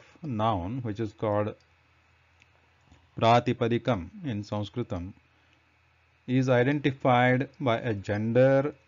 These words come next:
and its ending sound, which is shown here at the top here. You can see Akaranta Pullingaha Rama Shabdaha, which means the masculine word Rama ending in sound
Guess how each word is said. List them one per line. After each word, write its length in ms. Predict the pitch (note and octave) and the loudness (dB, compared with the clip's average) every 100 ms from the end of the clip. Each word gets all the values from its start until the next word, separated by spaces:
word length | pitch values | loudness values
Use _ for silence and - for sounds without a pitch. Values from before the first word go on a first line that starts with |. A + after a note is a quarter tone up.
| E3 | -10
and 400 | B2 G#2+ A2+ A2+ | -4 -2 -2 -2
its 260 | A2+ - | -4 -6
ending 540 | F4 C#3 A2+ A#2 B2 A#2 | -10 -6 -4 0 0 -2
sound, 460 | - A2+ F#2+ D#2 - _ _ - | -4 -6 -4 -8 -16 _ _ -12
which 160 | G#2 | -6
is 100 | A2+ | -4
shown 240 | - C3 B2+ | -2 0 0
here 240 | F#2+ E2 - _ A2 | -2 -6 -12 _ -14
at 120 | F#2 | -12
the 80 | G2+ | -6
top 280 | A2+ A2 | -4 -4
here. 280 | G#2 G2+ A#2 - _ _ _ _ - | -4 -6 -6 -10 _ _ _ _ -18
You 80 | G2 | -10
can 200 | G#2+ G2+ | -10 -6
see 320 | A#2 A2+ G2+ _ _ _ _ _ _ _ | -4 -4 -4 _ _ _ _ _ _ _
Akaranta 800 | A2 - C3 C3+ C3+ B2+ B2+ B2 C3+ | -10 0 4 4 4 2 0 -2 -4
Pullingaha 960 | - A#2 A#2 A#2+ A#2+ A#2+ B2 B2 F3 - _ - | -2 0 0 0 0 0 0 0 -6 -10 _ -10
Rama 420 | G#2 G#2 G#2+ G#2+ | -4 -2 -2 -4
Shabdaha, 580 | - F#2+ F2+ F2 A2+ F2+ _ _ | -6 -8 -8 -6 -6 -6 _ _
which 220 | A#2+ A#2 | -8 -4
means 360 | C#3+ B2 G#2+ - _ _ _ _ _ _ _ _ - | 0 0 -2 -10 _ _ _ _ _ _ _ _ -6
the 140 | A2 | -4
masculine 720 | A2 A#2 - D#3+ D3 D3 D3 | 0 -2 -2 2 2 2 0
word 560 | A#2 A#2+ B2 B2+ B2+ B2+ - _ _ _ | 0 2 2 2 2 -2 -8 _ _ _
Rama 760 | A#2 G2+ G#2 A2 G#2+ G2+ A2 D3+ - - - _ _ _ _ _ _ - | -8 -2 0 0 0 -2 -4 -4 -10 -20 -20 _ _ _ _ _ _ -8
ending 500 | B2 C3+ C#3 C#3 C3 | -2 2 2 2 2
in 180 | B2 B2+ | 0 -2
sound 380 | - A2 A2+ | -4 -6 -6